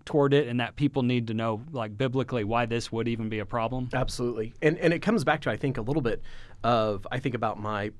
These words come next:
Speaker 2: parents' generation. So my
Speaker 1: Okay.
Speaker 2: parents graduated in sixty-five and sixty-six. And, you know, the, the views on marijuana and a lot of other moral and ethical issues was very lax in that time of the sixties.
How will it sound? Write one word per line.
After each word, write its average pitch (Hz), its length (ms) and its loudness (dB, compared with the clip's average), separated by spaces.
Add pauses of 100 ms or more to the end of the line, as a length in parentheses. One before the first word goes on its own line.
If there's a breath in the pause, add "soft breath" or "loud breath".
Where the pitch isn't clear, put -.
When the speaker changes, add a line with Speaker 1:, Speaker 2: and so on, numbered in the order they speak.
(120)
Speaker 2:
parents' 110 320 -4
generation. 82 640 -8
So - 140 -12
my 107 80 0
Speaker 1:
Okay. 101 80 -4
Speaker 2:
parents 110 240 -2
graduated 101 640 0 (420 soft breath)
in 104 300 0
sixty-five 104 800 -2
and 98 120 -6
sixty-six. - 840 -10 (420 soft breath)
And, 98 560 -4
you 170 140 -8
know, 98 120 -8
the, 104 160 -8
the 110 240 -6 (520 soft breath)
views 120 400 2
on 107 440 0
marijuana 120 640 0
and 190 140 -2
a - 20 2
lot 147 200 4
of 123 100 2
other 120 180 0
moral 110 440 -2
and 87 100 -10
ethical 104 340 -6
issues 104 540 -4
was 107 480 -2 (240 loud breath)
very 104 220 2
lax - 680 -4 (140)
in 110 320 -2 (160)
that - 240 -6
time 113 240 0
of 98 80 -8
the 101 60 -14
sixties. 98 560 -8